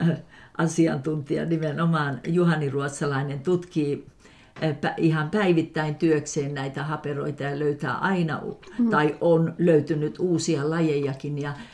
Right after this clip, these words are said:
Speaker 1: nythän näitä on jo lähemmäs sata lajia, ja, äh, edelleenkään ei ole yhtään myrkyllistä, mutta sitten semmosia kirpeitä ja, ja, mm,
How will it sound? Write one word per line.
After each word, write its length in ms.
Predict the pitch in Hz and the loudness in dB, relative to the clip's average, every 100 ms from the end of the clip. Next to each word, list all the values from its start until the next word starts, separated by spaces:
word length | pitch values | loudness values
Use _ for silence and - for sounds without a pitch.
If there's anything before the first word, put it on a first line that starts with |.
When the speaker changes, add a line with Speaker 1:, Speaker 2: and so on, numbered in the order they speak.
| - | -4
Speaker 1:
nythän 480 | 185 196 165 156 - - | 0 2 0 -2 -4 -4
näitä 400 | 190 170 143 113 | -2 -2 -2 -4
on 100 | 170 | -2
jo 180 | 196 208 | 0 2
lähemmäs 500 | 214 190 175 160 - | 2 0 0 0 -2
sata 380 | 170 165 120 127 | -2 -4 -4 -4
lajia, 460 | 120 107 104 139 - - | -4 -4 -4 -6 -8 -4
ja, 320 | 170 151 - - - 175 | 0 0 -2 -10 -6 -6
äh, 80 | 165 - | -6 -6
edelleenkään 920 | - 190 180 175 247 269 185 143 135 | 0 2 4 6 4 4 2 0 -2
ei 160 | 135 139 | -2 -2
ole 100 | 135 | -4
yhtään 400 | 147 - 170 185 | -6 -6 -4 0
myrkyllistä, 840 | 247 233 - 127 - - - 117 131 - - - | 2 2 0 -4 -6 -8 -8 -8 -8 -16 -20 -6
mutta 340 | 180 185 190 | -2 0 -2
sitten 320 | 180 220 214 185 | 0 -2 0 0
semmosia 540 | 202 185 175 190 175 - - | 0 -2 0 0 0 -6 -10
kirpeitä 720 | - 294 233 160 - - - 139 | -2 0 0 -2 -4 -8 -6 -6
ja, 300 | 147 135 - - | -6 -6 -8 -6
ja, 240 | 156 143 135 - - | -4 -4 -10 -16 -14
mm, 380 | 98 143 - 151 | -10 -10 -8 -10